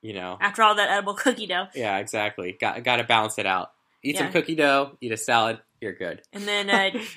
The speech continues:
Speaker 1: <laughs>
Speaker 2: like we said in the last segment, the Zags won, so that was good. Um, the next day, Brian decided he wanted to go to the mall 'cause he apparently likes to walk around the mall, and he feels like he was gypped in his childhood be-, he, because he never spent time walking around a mall,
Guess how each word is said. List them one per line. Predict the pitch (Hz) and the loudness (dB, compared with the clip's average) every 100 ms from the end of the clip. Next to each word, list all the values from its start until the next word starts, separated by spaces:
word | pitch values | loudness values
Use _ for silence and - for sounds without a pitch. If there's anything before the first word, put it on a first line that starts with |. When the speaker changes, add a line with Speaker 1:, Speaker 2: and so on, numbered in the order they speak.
| 127 _ _ | -18 _ _
Speaker 1:
<laughs> | _ _ - _ - | _ _ -20 _ -10
Speaker 2:
like | 202 | -8
we | 196 | -6
said | 196 196 | 0 0
in | 196 | 2
the | |
last | 190 190 185 | 2 2 0
segment, | 185 196 - | -6 -6 -6
the | 175 | -6
Zags | 196 185 180 | -4 -4 -4
won, | 170 175 185 | -8 -8 -8
so | 196 170 | -8 -8
that | |
was | 170 175 | -8 -8
good. | 175 185 190 _ _ _ | -8 -8 -12 _ _ _
Um, | 185 190 | -8 -6
the | 190 | -4
next | 202 269 - | -2 -2 -2
day, | 220 202 196 - _ _ _ _ _ - - | 2 2 2 -4 _ _ _ _ _ -20 -2
Brian | 202 202 196 190 - | 2 2 -2 -10 -10
decided | 196 196 196 | 2 4 4
he | 190 196 | -2 -4
wanted | 185 185 180 | -2 -2 -6
to | |
go | 185 175 | -8 -8
to | 180 | -8
the | |
mall | 180 196 190 185 196 - | -2 0 2 0 -4 -16
'cause | - | -12
he | 196 175 - | -10 -10 -12
apparently | 175 196 185 | -8 -4 -4
likes | 185 170 - | -4 -6 -6
to | |
walk | 190 180 190 | -2 -2 -2
around | 180 | -6
the | 180 | -4
mall, | 185 185 | 0 0
and | 180 | -2
he | 180 | -6
feels | 190 185 | -10 -10
like | 175 | -12
he | 185 | -12
was | 180 175 - _ _ _ - | -10 -10 -14 _ _ _ -2
gypped | 214 214 208 | -2 -2 -8
in | |
his | 196 196 | -10 -4
childhood | 196 185 185 190 | 2 2 2 -6
be-, | 190 185 190 | -10 -10 -10
he, | 175 170 196 | -10 -16 -14
because | 208 214 | -6 -4
he | 202 | -2
never | 196 196 196 | -2 -2 -2
spent | 208 190 | -4 -4
time | 196 185 | -4 -2
walking | 185 185 196 | -4 -4 -4
around | 190 190 | -4 -2
a | |
mall, | 185 185 190 | 0 0 -2